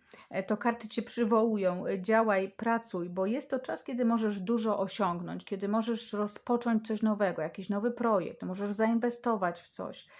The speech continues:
możesz nawet, y, powiedzmy, y, spieniężyć, y, coś, to znaczy albo odwrotnie, może kupić coś, nie spieniężyć, może w tę stronę, ale aby do tego doszło, w-, potrzeba jest twojej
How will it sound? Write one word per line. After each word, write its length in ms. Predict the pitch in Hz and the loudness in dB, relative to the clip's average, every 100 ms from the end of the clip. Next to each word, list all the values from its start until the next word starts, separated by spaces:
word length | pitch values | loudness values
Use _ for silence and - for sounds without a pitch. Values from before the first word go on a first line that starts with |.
| - - - | -20 -20 -6
możesz 640 | 196 214 214 220 220 - 202 | 0 2 2 2 2 0 0
nawet, 500 | 202 202 208 - - | 0 0 -4 -6 -8
y, 320 | 190 190 190 | -4 -4 -6
powiedzmy, 680 | 202 196 202 202 190 185 185 185 - - - 185 | -6 -4 -4 -2 0 0 -2 -4 -14 -20 -8 -4
y, 60 | |
spieniężyć, 1080 | 185 - 214 208 220 285 262 208 190 - - | -4 2 4 6 4 4 4 2 -2 -4 -6
y, 440 | 190 185 185 180 180 | -4 -2 -2 -4 -6
coś, 360 | - 170 170 | -4 -2 -4
to 100 | - | -8
znaczy 380 | 185 190 - 190 | -6 -4 -2 -2
albo 200 | 196 196 | -2 0
odwrotnie, 480 | 202 208 220 220 175 | 0 2 0 0 -6
może 200 | 175 170 | -6 -8
kupić 420 | - 302 - - | -4 -6 -6 -10
coś, 200 | - 180 | -8 -6
nie 120 | 175 | -6
spieniężyć, 560 | 175 - 175 165 170 175 | -8 -8 -8 -8 -10 -10
może 160 | 180 175 | -12 -8
w 60 | |
tę 140 | - 220 | -6 -6
stronę, 480 | - 165 151 - - _ - - - _ | -6 -8 -8 -10 -12 _ -20 -20 -20 _
ale 520 | 196 196 202 202 202 - | 0 2 2 2 2 0
aby 200 | 208 233 | 2 2
do 100 | 220 | 2
tego 240 | 226 202 | 0 0
doszło, 580 | 202 262 - 311 453 - - | 2 0 0 -2 -4 -10 -14
w-, 320 | 196 - - | -14 -14 -6
potrzeba 460 | 240 233 277 262 254 | -4 2 4 4 4
jest 400 | 214 220 - - | 2 0 -4 -4
twojej 580 | 220 214 214 214 - | -2 2 2 -2 -6